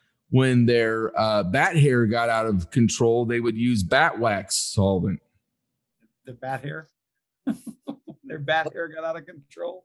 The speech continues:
Speaker 1: Yeah, they put wax on their eyebrows and then they would, right?
Speaker 2: <laughs> I,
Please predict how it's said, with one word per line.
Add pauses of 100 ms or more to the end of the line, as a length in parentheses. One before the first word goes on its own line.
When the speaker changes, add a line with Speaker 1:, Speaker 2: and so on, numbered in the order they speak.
Speaker 1:
Yeah,
they
put
wax
on
their
eyebrows
and
then
they
would, (1500)
right? (880)
Speaker 2:
<laughs>
I,